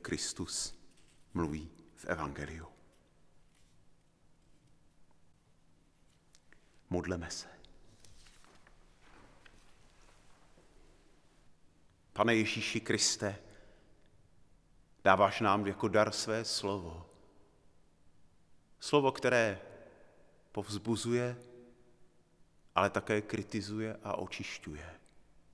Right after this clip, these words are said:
Slovo, které nás vede cestou života. Dej, ať v nás působí a pomoz nám dělat to, vykonávat to, o čem mluvíme.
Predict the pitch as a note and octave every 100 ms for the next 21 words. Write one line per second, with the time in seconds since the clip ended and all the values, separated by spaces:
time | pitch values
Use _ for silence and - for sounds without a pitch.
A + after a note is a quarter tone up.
0 | - - _ - - - - _ - -
1 | _ _ _ _ - - - G#2 G2+ -
2 | G2 F#2+ G2 G2 F#2+ - F2 F#2 - F2
3 | - G2 F2+ - E2 D#2+ - D#2 - -
4 | - _ _ _ _ _ _ _ _ _
5 | _ _ _ _ _ - _ _ - _
6 | _ - G#2+ A2 A2 B2 A#2 - - -
7 | A2+ - C3+ A#2 A#2+ A2+ B2+ A#2 A#2 -
8 | A#2 A2+ A2 G2+ - - - - - -
9 | - - - - - - F2 F#2 G2 -
10 | - G2 F2+ F2+ - - - - - -
11 | F2+ F2+ G#2+ G2 F#2 F2+ F#2+ - G2 F2+
12 | F2+ F#2 - - D#2 D#2+ - - - -
13 | - F2+ D2+ D2+ D2 C#2+ -